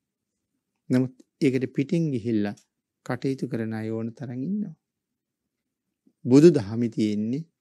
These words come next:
මධ්‍යම ප්‍රතිපදාව. සමහර අය අන්තවාදීව හිතනවා. අන්තගාමීව හිතනවා. දැන් ඔය නිගණ්ඨ නාථ පුත්තගේ වගේ නිගණ්ඨ ශ්‍රාවකයෝ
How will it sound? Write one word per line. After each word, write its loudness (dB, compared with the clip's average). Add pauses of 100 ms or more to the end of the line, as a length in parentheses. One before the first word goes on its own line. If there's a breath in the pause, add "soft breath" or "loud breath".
(920)
මධ්‍යම 2
ප්‍රතිපදාව. -10 (880)
සමහර 0
අය -6 (840)
අන්තවාදීව 0
හිතනවා. -10 (680)
අන්තගාමීව -2
හිතනවා. -10 (2250)
දැන් 2
ඔය 6
නිගණ්ඨ 0
නාථ -6
පුත්තගේ -2
වගේ 0
නිගණ්ඨ -2
ශ්‍රාවකයෝ -8